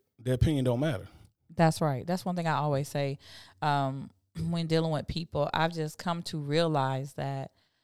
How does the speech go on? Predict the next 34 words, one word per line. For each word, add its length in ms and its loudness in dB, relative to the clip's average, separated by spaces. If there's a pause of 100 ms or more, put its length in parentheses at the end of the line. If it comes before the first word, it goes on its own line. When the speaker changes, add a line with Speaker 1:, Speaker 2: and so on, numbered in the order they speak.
(600)
Speaker 2:
if 100 -20
they 100 0
don't 240 4
take 240 0
care 240 4
of 80 0
you, 100 -2
they 120 6
don't 160 6
have 180 4
a 80 -2
stake 420 4
in 100 2
your 160 6
life, 540 6 (220)
why 420 4
worry 400 4
about 320 0
what 220 2
they 140 0
say? 320 0
We 160 4
want 360 6 (420)
f-, 120 -14
so 380 6
much 240 4
for 100 2
people's 340 0
approval 640 0
and 180 -2
to 120 -4
appease 440 -4
others, 500 4 (360)
but 420 4